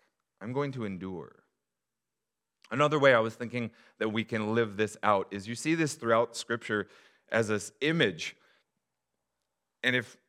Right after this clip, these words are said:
if you don't, now you'll see it every time you read, like, the book of Acts or things like that.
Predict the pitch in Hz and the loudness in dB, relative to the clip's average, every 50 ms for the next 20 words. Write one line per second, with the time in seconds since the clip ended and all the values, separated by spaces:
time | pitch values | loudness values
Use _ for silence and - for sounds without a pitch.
0 | _ _ _ _ _ 113 120 117 110 107 - - _ _ _ 110 120 127 143 156 | _ _ _ _ _ -4 -4 -4 -4 -6 -12 -20 _ _ _ -6 0 4 4 6
1 | 160 160 - - - - _ _ _ _ _ _ _ _ _ _ _ - _ _ | 6 4 2 -4 -10 -20 _ _ _ _ _ _ _ _ _ _ _ -20 _ _
2 | _ _ - 107 123 143 170 190 190 165 151 127 - - 160 139 110 104 110 113 | _ _ -14 -2 6 8 8 8 8 6 2 0 0 0 0 2 2 2 0 0
3 | 123 - 120 117 113 110 107 113 120 117 90 95 95 95 - 101 107 110 - 101 | -2 -4 -4 -4 -4 -4 -4 -2 -2 -2 -2 -2 -4 -4 -4 -6 -8 -8 -8 -8
4 | 90 95 95 90 87 - - 87 85 - 107 101 87 95 90 - 107 90 - | -6 -4 -4 -4 -4 -6 -12 -18 -16 -14 -12 -10 -10 -8 -4 -4 -4 -4 -4